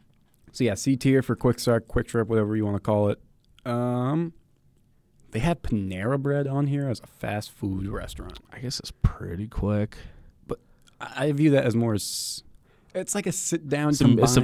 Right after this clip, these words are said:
Speaker 2: it's
Speaker 1: combined
Speaker 2: a hybrid. Yeah, it's ki-, I get what you're saying. You go there, you can, like, order out and get
Speaker 1: Yeah,
Speaker 2: it
Speaker 1: but
Speaker 2: pretty
Speaker 1: why,
Speaker 2: quick.
Speaker 1: who goes to Panera to order out?
Speaker 2: I don't, a lot of people.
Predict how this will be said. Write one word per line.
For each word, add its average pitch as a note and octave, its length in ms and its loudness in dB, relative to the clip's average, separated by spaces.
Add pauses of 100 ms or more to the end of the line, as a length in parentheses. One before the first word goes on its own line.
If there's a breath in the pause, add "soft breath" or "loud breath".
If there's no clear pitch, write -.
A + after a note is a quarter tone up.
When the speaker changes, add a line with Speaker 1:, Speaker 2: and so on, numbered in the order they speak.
Speaker 2:
it's A#2+ 140 8
Speaker 1:
combined - 20 6
Speaker 2:
a G#2 160 6
hybrid. E2+ 500 0 (320 loud breath)
Yeah, F#2 420 -6
it's G#2 160 -10 (200)
ki-, - 160 -16
I F2+ 180 -2
get D#3+ 100 4
what D#3+ 40 8
you're C3+ 60 8
saying. A#2+ 260 4
You B2 80 6
go C#3+ 140 12
there, B2 260 8 (340 soft breath)
you A#2+ 100 -4
can, B2 240 4
like, A2 140 2
order G2 280 4
out F2+ 180 4
and F#2 80 -2
get F2 80 2
Speaker 1:
Yeah, E2 40 4
Speaker 2:
it D#2 40 -2
Speaker 1:
but F#2 60 -4
Speaker 2:
pretty F#2 160 6
Speaker 1:
why, - 60 0
Speaker 2:
quick. F2 260 2 (100)
Speaker 1:
who D#3+ 80 0
goes A#2+ 220 0
to - 60 -16
Panera G2 360 -2
to G2 60 -4
order - 400 -8
out? - 240 -20
Speaker 2:
I - 80 -8
don't, B2 100 -4
a - 40 -6
lot D3 100 -2
of D#3+ 80 -4
people. F2+ 420 -2